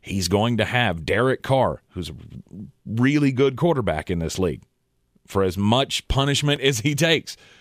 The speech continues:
from the media, he's still very, very good. And so that can, I, I mean, I wouldn't do it. I wouldn't go down this path. To me, I mean, it's just another,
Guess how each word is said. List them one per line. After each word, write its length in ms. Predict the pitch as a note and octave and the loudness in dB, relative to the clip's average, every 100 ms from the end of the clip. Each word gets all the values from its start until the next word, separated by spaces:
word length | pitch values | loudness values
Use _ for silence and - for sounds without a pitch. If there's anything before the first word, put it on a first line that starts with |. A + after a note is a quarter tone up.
| _ | _
from 220 | - C#3+ | -2 0
the 80 | C#3+ | 2
media, 400 | C#3+ F3+ C#3 F2+ - | 2 2 2 0 -4
he's 220 | - B2+ | -4 -2
still 380 | - - C#3 C#3 | -2 0 2 2
very, 380 | F2 G2+ C#3 C3+ | 0 0 2 2
very 280 | A#2+ C3 B2+ | 2 2 2
good. 320 | C3 B2 C#2 _ _ _ _ _ _ _ _ | 2 0 -2 _ _ _ _ _ _ _ _
And 180 | D3 E3 | -2 -2
so 200 | - F#3 | 2 0
that 200 | E3+ F3 | 2 0
can, 400 | - G3 F#3+ F#3+ - _ _ _ _ _ _ _ _ _ _ _ _ _ - - | 0 0 2 0 -2 _ _ _ _ _ _ _ _ _ _ _ _ _ -16 -6
I, 120 | C3 | -4
I 100 | A#2+ | 0
mean, 160 | A#2+ G#2+ | 0 2
I 140 | C#3+ | 0
wouldn't 280 | F#3+ C#3 G#2+ | 2 0 2
do 160 | B2 | 2
it. 140 | F3+ - _ _ | 2 -2 _ _
I 140 | - C#3 | -2 2
wouldn't 240 | G3+ D#3+ | 2 2
go 140 | B2+ B2+ | 0 0
down 160 | A#2+ | 0
this 120 | G#2+ - | -2 -2
path. 340 | A#2 C3 F3 _ | 0 0 -2 _
To 100 | - | 0
me, 500 | D#3+ D#3+ A#3 G#3+ F#3+ - - _ _ _ _ _ _ _ _ _ - | 2 4 2 2 0 -4 -20 _ _ _ _ _ _ _ _ _ -8
I 80 | D#3 | -2
mean, 160 | D#3+ | 0
it's 140 | D#3+ - | 0 0
just 280 | F3 D3+ D#3 | 0 2 0
another, 580 | D3+ D#3 C#3+ C3+ B2+ | 2 2 2 2 2